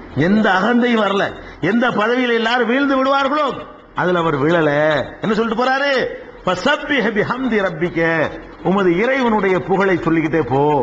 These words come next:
என் இறைவன் தான் இதுக்கு சொந்தக்காரன், எனக்கு சம்பந்தம் இல்ல. அப்படி இருந்தா கூட மனிதன் மனிதன் தான், அல்லாஹ்வுடைய ரசூலாகவே இருந்தாலும் வெளிப்படையாக இல்லாட்டா கூட மனிதர் என்ற முறையில்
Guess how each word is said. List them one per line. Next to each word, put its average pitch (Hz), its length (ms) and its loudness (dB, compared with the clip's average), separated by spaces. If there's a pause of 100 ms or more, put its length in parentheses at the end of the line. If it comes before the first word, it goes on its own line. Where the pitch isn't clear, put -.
(540)
என் 151 220 0
இறைவன் 165 440 2
தான் 151 120 2
இதுக்கு 123 240 0
சொந்தக்காரன், 127 600 0
எனக்கு 139 240 0
சம்பந்தம் 139 440 0
இல்ல. 120 160 0 (720)
அப்படி 143 260 -2
இருந்தா 180 340 2
கூட 143 240 0 (1080)
மனிதன் 170 380 2
மனிதன் 139 380 2
தான், 104 160 -2 (640)
அல்லாஹ்வுடைய 170 440 2
ரசூலாகவே 175 640 2
இருந்தாலும் 156 480 0 (460)
வெளிப்படையாக 220 800 0
இல்லாட்டா 220 460 0
கூட 170 160 0 (580)
மனிதர் 262 640 2
என்ற 262 320 0
முறையில் 240 480 0